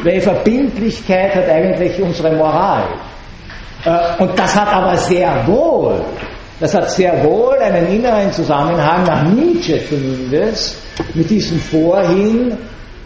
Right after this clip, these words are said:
äh, exponierten Gedanken des Perspektivismus, wo wir also unterschiedlichste Zugänge zur Welt, äh, entwerfen können,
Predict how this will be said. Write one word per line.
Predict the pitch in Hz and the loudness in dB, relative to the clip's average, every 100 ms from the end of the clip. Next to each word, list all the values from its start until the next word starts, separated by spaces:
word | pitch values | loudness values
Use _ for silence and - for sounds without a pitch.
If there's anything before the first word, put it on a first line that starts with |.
| - - | -20 -4
äh, | 151 165 - | 0 2 2
exponierten | 165 - 165 165 196 208 196 | 0 0 0 4 2 2 0
Gedanken | 170 143 147 185 175 | 0 0 0 0 0
des | 165 - | -2 -2
Perspektivismus, | - 170 - 190 - 190 214 175 120 92 - - - - - - - - - | -2 -2 -2 -4 -2 0 0 0 -4 -4 -6 -12 -14 -16 -18 -18 -18 -18 0
wo | 170 | 2
wir | 185 | 2
also | 180 185 | 2 2
unterschiedlichste | 214 277 330 254 226 - 208 190 190 - 180 | 2 2 0 0 0 2 0 2 0 0 -2
Zugänge | - 190 226 208 190 175 | 0 0 0 0 0 0
zur | - 165 135 | 0 0 4
Welt, | 143 165 233 - - | 2 2 0 -4 0
äh, | 180 170 | 2 2
entwerfen | 170 135 151 151 151 165 | 0 2 2 2 0 -2
können, | 160 156 165 196 | 0 0 2 0